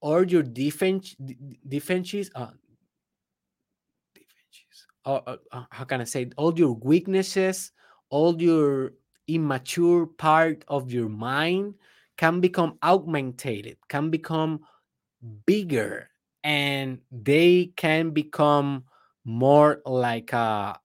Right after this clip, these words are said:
psychological war, okay? Because you are so self-absorbed that you don't, you don't have anything to do beside talking to yourself, thinking about yourself,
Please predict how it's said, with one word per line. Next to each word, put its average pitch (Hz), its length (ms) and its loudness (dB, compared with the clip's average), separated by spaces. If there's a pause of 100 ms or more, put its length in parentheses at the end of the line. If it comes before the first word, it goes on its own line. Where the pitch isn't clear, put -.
psychological 131 1000 -4
war, 110 540 -10 (500)
okay? 131 340 -4 (280)
Because 131 340 -6
you 147 100 2
are 143 80 4
so 139 300 -4
self-absorbed 160 1200 2 (260)
that 135 240 -4
you 165 120 4
don't, 165 220 0
you 156 140 0
don't 156 160 -2
have 151 240 0
anything 175 580 -2 (380)
to 170 120 -2
do 165 420 2 (640)
beside 143 800 2 (1700)
talking 156 340 0
to 139 120 -6
yourself, 175 680 2 (320)
thinking 156 400 0
about 117 320 -2
yourself, 170 800 2